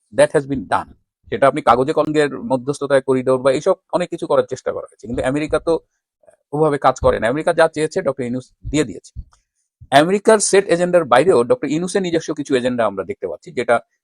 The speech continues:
আমি অন্তত, আমি যেহেতু ডক্টর ইউনূসকে personally খুব, আহ, চিনি অনেকদিন ধরেই, আমি কিন্তু কখনো ভাবিনি যে ডক্টর ইউনূস এই মাত্রায় ব্যর্থ হবেন এবং এত নিচে নামবেন।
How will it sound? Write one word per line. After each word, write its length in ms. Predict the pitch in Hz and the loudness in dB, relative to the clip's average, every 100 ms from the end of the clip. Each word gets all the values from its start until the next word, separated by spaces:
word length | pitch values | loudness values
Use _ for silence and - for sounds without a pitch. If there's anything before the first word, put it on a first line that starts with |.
| - | -6
আমি 220 | 170 185 | -4 -2
অন্তত, 300 | 165 139 131 | -2 -2 -2
আমি 320 | 113 101 117 | 0 -2 -4
যেহেতু 240 | 113 127 127 | -6 -6 -4
ডক্টর 340 | 117 - 117 | -4 -4 -6
ইউনূসকে 300 | 110 120 - - | -6 -10 -10 -8
personally 400 | 117 131 151 165 | -6 -2 -2 -4
খুব, 200 | - 123 | -12 -8
আহ, 160 | 82 71 - | -8 -8 -8
চিনি 220 | 143 127 | -6 -4
অনেকদিন 360 | 98 110 113 123 | -6 -8 -10 -8
ধরেই, 260 | 117 104 - _ _ - - - | -6 -8 -10 _ _ -20 -20 -4
আমি 240 | 143 180 | -2 -2
কিন্তু 300 | 196 196 202 202 - _ _ _ _ _ _ - _ _ _ _ | -2 -2 2 2 2 _ _ _ _ _ _ -20 _ _ _ _
কখনো 300 | 160 165 214 | 0 2 2
ভাবিনি 460 | 202 139 170 180 110 | 0 -2 -2 -2 -4
যে 240 | 123 117 | -4 -4
ডক্টর 280 | 95 - 160 147 | -2 -2 -2 -2
ইউনূস 320 | 147 156 170 - | -2 -2 -8 -6
এই 200 | 143 175 | -4 -2
মাত্রায় 640 | 147 139 _ - 131 120 147 - | 0 -2 _ 0 2 2 -2 0
ব্যর্থ 260 | 131 - | 0 0
হবেন 320 | 113 90 98 107 | -6 -4 -4 -6
এবং 160 | 120 120 | -6 -4
এত 160 | 165 196 | 0 0
নিচে 240 | 160 - | -2 -6
নামবেন। 320 | 78 - _ | -18 -18 _